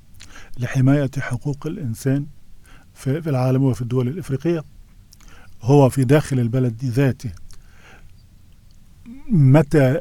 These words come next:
نجد أن حقوق الإنسان لم تحمى داخليًا، فإن الآليات الدولية تبدأ في التدخل. ولهذا أفكر في أنها حقوق الإنسان هنا شبكة ضمان لحماية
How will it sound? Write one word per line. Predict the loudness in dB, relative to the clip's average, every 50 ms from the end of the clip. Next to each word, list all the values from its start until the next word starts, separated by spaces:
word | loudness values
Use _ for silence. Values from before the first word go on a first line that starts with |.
| -4 -6 -2
نجد | 2 4 6 6 6 4 2 2
أن | 2 2 2 2 0 0
حقوق | 0 0 -2 0 0 0
الإنسان | 0 0 0 2 2 2 2
لم | 2 2 0
تحمى | 0 2 4 2 2 2 0 -4 -4
داخليًا، | -4 -6 -6 -6 -4 -2 -2 0 0 0 0 -2 -4 -8 -10 -10 -8 -4
فإن | 0 2 2
الآليات | 2 2 0 0 2 2 2 2 0 0 -2
الدولية | -2 0 0 0 0 0 0 -2 -2 -4
تبدأ | -4 -2 -2 -2 -2 -2 -4 -6
في | -6 -8
التدخل. | -4 -4 -2 -2 -2 -4 -6 -14 -16 -16 -18 -20 -20 -16 -8 -4
ولهذا | 0 0 2 2 2 2 2 2 2 0 0 -2 -6
أفكر | -6 -2 2 2 2 2 2 0 0 0 2 0 -2 -4 -8 -18 -20 -20 -20 -10
في | -4 0 0 2 4 4
أنها | 4 4 4 4 4 2 0 -2 -4 -6 -6
حقوق | -4 -6 -6 -6 -6 -2 0
الإنسان | 0 0 2 2 2 2 4 4
هنا | 4 4 2
شبكة | 2 2 0 0 -2 -2 -4 -6 -6 -6 -8
ضمان | -6 -4 -4 -2 -2 -2 -4 -6 -8 -10 -12 -14 -12 -12 -12 -12 -14 -18 -20 -20 -20 -20 -18 -18 -18 -16 -16 -18 -18 -14 -8 -6
لحماية | -4 -4 -4 -4 -4 -2 0 2 4 6 6 8 8 8 6 4 2 0 -2 -2